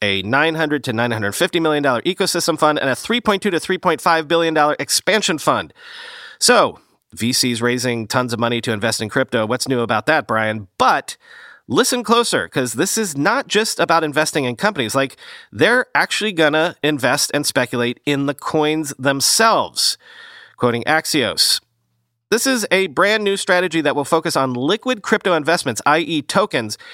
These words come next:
and is enabled by Sequoia recently becoming a registered investment advisor. We could buy these out of our seed or venture or growth funds and be mostly passive,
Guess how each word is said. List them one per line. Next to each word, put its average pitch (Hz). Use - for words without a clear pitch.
and 147
is 170
enabled 196
by 208
Sequoia 180
recently 185
becoming 160
a 147
registered 151
investment 131
advisor. 131
We 110
could 117
buy 135
these 135
out 131
of 123
our 123
seed 180
or 113
venture 160
or 107
growth 156
funds 156
and 139
be 135
mostly 170
passive, 190